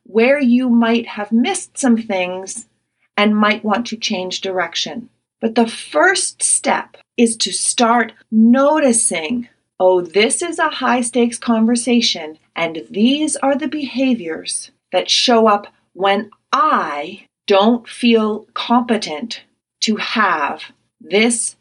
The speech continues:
important conversation skillfully,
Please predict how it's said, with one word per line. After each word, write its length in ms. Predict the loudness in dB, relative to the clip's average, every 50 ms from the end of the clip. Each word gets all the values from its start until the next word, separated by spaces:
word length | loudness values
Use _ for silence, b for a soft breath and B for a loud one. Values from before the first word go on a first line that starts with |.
| _ -4
important 720 | -2 -2 -2 -2 -6 -2 2 2 2 4 4 2 0 0 -2
conversation 960 | 0 2 2 2 2 2 -2 -4 -2 -2 -2 -2 -2 -2 -4 -6 -10 -12 _ _ _ _
skillfully, 960 | -6 -4 -4 -4 -2 2 2 4 4 2 0 -2 -4 -2 -2 -2 -4 -6 -10